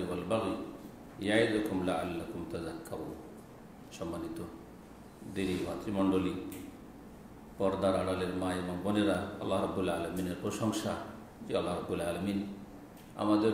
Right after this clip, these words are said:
উপর সবচেয়ে বড় ইহসান করেছেন, অনুগ্রহ করেছেন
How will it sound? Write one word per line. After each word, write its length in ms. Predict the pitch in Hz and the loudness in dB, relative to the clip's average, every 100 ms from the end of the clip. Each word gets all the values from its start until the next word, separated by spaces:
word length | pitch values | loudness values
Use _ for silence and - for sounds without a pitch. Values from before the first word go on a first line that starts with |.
| 107 | 4
উপর 180 | 110 98 - - - - - | 4 2 2 -4 -10 -12 -4
সবচেয়ে 400 | 156 147 - 95 95 | -2 0 0 2 2
বড় 100 | 85 82 | 2 0
ইহসান 400 | 80 - 95 120 104 | -2 2 4 4 4
করেছেন, 380 | 90 87 - 101 - - - - - - - - 101 | 2 0 -2 -4 -6 -10 -14 -16 -18 -18 -18 -4 2
অনুগ্রহ 440 | 104 - 113 117 120 110 | 4 4 6 6 6 6
করেছেন 420 | 101 101 - 92 | 6 4 2 0